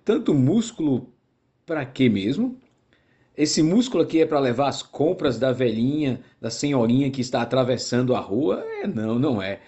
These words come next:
Esse músculo é pra parar na estrada e ajudar um desconhecido a trocar o pneu? Não, não.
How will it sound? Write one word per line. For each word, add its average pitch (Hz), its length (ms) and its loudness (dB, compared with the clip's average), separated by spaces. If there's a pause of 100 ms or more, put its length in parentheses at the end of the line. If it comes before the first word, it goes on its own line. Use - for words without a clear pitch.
(260)
Esse 151 300 2
músculo 175 300 2
é - 20 6
pra 165 160 -2
parar 139 320 -2
na 147 80 -4
estrada 139 640 -4
e 139 60 2
ajudar 123 480 0
um 120 260 2
desconhecido 131 720 -2
a 127 60 4
trocar 123 380 0
o 123 80 0
pneu? 110 440 -2
Não, 120 280 -2
não. 113 160 -14